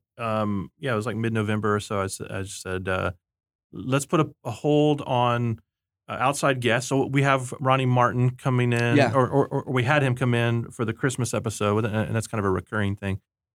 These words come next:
Speaker 1: But I just thought, "Let's just finish out me and you every week, me and you until the end of the year, and, and then we can kinda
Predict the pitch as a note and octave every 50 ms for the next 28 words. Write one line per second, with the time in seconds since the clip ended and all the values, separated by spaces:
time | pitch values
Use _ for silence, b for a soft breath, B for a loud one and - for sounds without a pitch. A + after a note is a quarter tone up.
0 | _ _ - A#2 A#2 A#2+ B2 C#3 A#2 G#2 A#2 D#3 F3 E3+ G3 F3 - - D3+ D3
1 | C#3 - C3+ A2+ A2+ C3 C3+ C3 B2 A2 F#2 E2+ F#2+ A#2 A#2+ C3+ B2 A#2 A#2 A#2
2 | A#2 A#2+ A#2 A#2 A2+ A2 G#2+ G#2+ G#2 G2+ - - A2 G#2+ G#2 G2+ G#2+ G#2+ G#2 G2+
3 | G2+ G2 F#2+ G2 F#2+ F#2+ F#2+ F2+ F2 F2+ F2+ - - F#2+ F#2 F#2+ F#2+ F#2+ F2+ -
4 | _ - G2 F#2+ F#2 F2+